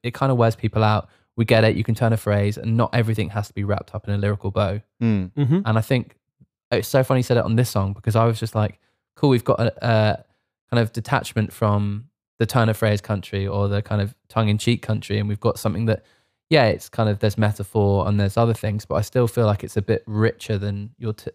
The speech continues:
Speaker 1: stereotypical
Speaker 2: Yeah.
Speaker 1: country tune."
Speaker 3: Yeah, yeah, for sure.
Speaker 2: But again, I would say that she, she almost hits some, some tropes on the head,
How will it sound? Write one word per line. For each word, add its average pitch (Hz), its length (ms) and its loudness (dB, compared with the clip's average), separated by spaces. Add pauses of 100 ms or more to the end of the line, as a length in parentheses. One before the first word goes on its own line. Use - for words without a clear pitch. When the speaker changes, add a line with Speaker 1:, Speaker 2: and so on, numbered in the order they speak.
Speaker 1:
stereotypical 101 720 2
Speaker 2:
Yeah. 104 380 6
Speaker 1:
country 104 260 -2
tune." 104 240 0
Speaker 3:
Yeah, 151 160 4
yeah, 147 200 4
for - 100 -8
sure. 180 220 0
Speaker 2:
But 139 100 6
again, 120 640 4
I 107 100 4
would 117 160 4
say 90 540 2 (180)
that 107 180 0
she, 147 340 0 (400)
she - 160 2
almost 170 340 6 (220)
hits 117 320 0
some, 127 400 2
some 123 220 0
tropes - 420 -2
on 113 180 2
the 110 100 6
head, 107 340 2